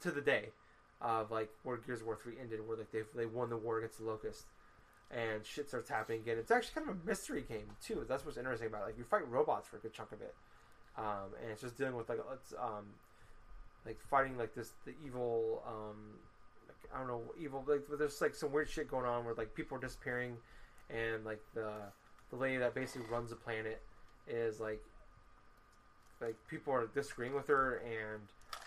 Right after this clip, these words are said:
she's, like, she's, like, freaking out 'cause people are disappearing. She wants to know why. She's blaming people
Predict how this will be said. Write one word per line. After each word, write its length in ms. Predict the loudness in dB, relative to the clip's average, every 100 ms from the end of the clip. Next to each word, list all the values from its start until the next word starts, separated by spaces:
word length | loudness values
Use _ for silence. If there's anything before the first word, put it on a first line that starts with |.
| -14
she's, 320 | -14 -8 -4 0
like, 220 | 0 0 -6 -20 -20 -18 -18 -18 -20 -20 -20 -18 -12
she's, 180 | -6 0
like, 140 | 0
freaking 280 | 2 2 4
out 160 | 2 2
'cause 100 | -2
people 200 | -2 0
are 20 |
disappearing. 380 | 0 2 2 2
She 100 | -2
wants 180 | -2 0
to 40 |
know 60 | 0
why. 320 | 4 4 2
She's 140 | -4 -10
blaming 400 | -4 -2 -2 -6
people 360 | -10 -6 -4